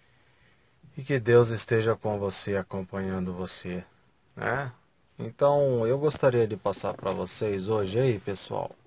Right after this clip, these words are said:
um pouquinho sobre o painel do Honda Civic, né? Esse modelo aqui é o modelo dois mil e dezesseis L X R, tá? Eu,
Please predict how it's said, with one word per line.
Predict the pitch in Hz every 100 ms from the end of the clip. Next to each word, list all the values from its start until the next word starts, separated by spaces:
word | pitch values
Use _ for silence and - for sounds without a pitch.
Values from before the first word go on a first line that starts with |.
| -
um | 175
pouquinho | 175 139 120 - 127 131 104 90 - _ _ _ _
sobre | - - 120 120 117 120 123 123 117 110 107 - _ _ _ _ _ _ _ _ -
o | 147
painel | - 131 110 110 123 135
do | 113
Honda | 95 107 113 101
Civic, | 92 - 104 131 156 131 - 92
né? | 104 135 -
Esse | 110 127 - 104
modelo | 101 92 101 98 95
aqui | 95 - 101 - -
é | 110
o | 104 98
modelo | 95 95 98 95 90 95 - _ _ _ _ _ -
dois | 101 95
mil | 101 107 107
e |
dezesseis | 95 92 101 98 - 107 107 107 101 98
L | 98 98
X | - - 92 95
R, | 98 120 131 123 -
tá? | 104 104 135 - _ _ - _ _ _ -
Eu, | 107 147 165 135